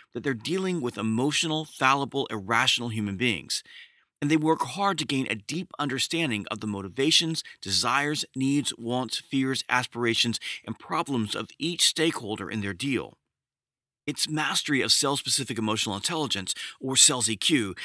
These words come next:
that explains why one person becomes an ultra-high sales performer while another is just average, even though the intellectual ability and knowledge of the two people are equal.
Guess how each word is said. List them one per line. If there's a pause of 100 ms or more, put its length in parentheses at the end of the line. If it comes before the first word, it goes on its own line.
(160)
that
explains
why
one
person
becomes
an
ultra-high
sales
performer (260)
while
another
is
just
average, (340)
even
though
the
intellectual
ability
and
knowledge
of
the
two
people
are
equal.